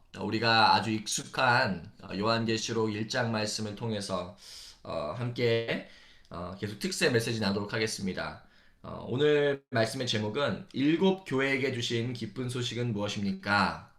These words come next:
아, 입니다. 일곱 교회에게 주신 기쁜 소식은 무엇입니까? 라고, 어, 마-, 제목이 있고 우리가, 제가 말씀을 읽도록 하겠습니다. "내가 본,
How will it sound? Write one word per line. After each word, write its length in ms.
아, 120
입니다. 220
일곱 460
교회에게 340
주신 260
기쁜 380
소식은 340
무엇입니까? 800
라고, 560
어, 480
마-, 160
제목이 320
있고 400
우리가, 220
제가 180
말씀을 460
읽도록 320
하겠습니다. 580
"내가 380
본, 460